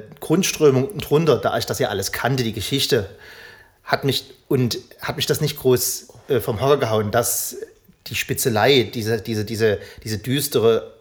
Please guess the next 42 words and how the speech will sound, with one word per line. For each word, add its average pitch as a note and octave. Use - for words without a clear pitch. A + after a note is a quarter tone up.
Atmosphäre, B2+
die A2
war A2
ja C3
normal A2
für C#3
mich C3
und B2
wir A2+
haben C3
ja B2
die A2+
ganze B2
Spitzelei G#2
nie A#2
ganz A2+
so A2+
ernst B2+
genommen, A2+
weil F#2
es F#2+
auch G2
schon F#2+
zu -
Ende B2
ging. C3+
Deswegen B2
hat, -
hab -
ich -
das D3+
so -
abgetan C3+
unter, C3+
das A#2
ist B2
aber A#2+
ein A2
schöner, A#2+
ein A#2+
schöner A2+
Background B2+